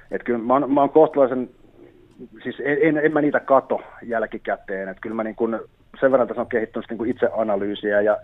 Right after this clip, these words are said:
ja tota, itsensä ruoskintaa jo niin kuin vuosien saatossa. Et kyllä mä aika hyvin mä niin kuin tiedän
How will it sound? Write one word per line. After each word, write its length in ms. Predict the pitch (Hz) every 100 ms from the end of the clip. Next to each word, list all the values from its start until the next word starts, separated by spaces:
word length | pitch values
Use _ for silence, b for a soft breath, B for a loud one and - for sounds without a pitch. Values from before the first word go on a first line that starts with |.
| B B B B
ja 160 | 110 101
tota, 480 | - 101 - 104 101
itsensä 340 | 113 - 110
ruoskintaa 720 | 113 117 107 - 107 - 110 107
jo 140 | 110
niin 160 | 107 98
kuin 220 | 110 98
vuosien 380 | 120 107 107 95
saatossa. 340 | 101 101 101
Et 80 | 95
kyllä 140 | - 104
mä 160 | 101 - - - -
aika 240 | 107 113
hyvin 240 | 101 104 104
mä 100 | 104
niin 140 | 98
kuin 200 | 101 104 -
tiedän 460 | 117 110 101 98